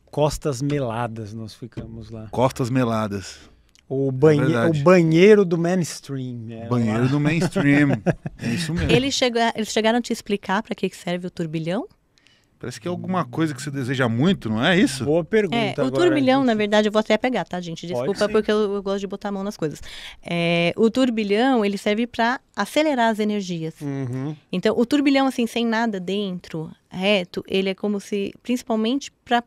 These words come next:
Speaker 3: prosperidade, no sentido, eu preciso de alguma coisa, ou eu quero me livrar de alguma coisa. Então,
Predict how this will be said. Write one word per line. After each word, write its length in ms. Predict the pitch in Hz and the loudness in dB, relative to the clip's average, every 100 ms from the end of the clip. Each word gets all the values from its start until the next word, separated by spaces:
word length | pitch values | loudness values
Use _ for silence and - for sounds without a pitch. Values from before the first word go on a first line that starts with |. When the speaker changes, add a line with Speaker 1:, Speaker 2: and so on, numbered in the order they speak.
| _ | _
Speaker 3:
prosperidade, 880 | - 226 240 - 196 185 196 208 190 | -2 -2 -2 -6 -6 -2 0 0 0
no 80 | 190 | -4
sentido, 340 | - 196 202 | -4 -6 0
eu 80 | 202 | -2
preciso 600 | - 208 - - 285 254 | 0 -4 -2 -2 -2 -2
de 140 | 233 233 | -2 -2
alguma 320 | 214 196 - | -2 -4 -6
coisa, 280 | 196 196 202 | -4 -4 -4
ou 100 | 196 | -6
eu 40 | |
quero 300 | - 208 202 | -6 -6 -4
me 80 | 196 | -6
livrar 400 | 190 160 180 190 196 | -6 -8 -6 -6 -6
de 120 | 180 | -8
alguma 240 | 185 180 | -8 -10
coisa. 220 | - 151 | -8 -10
Então, 180 | 156 202 | -4 -6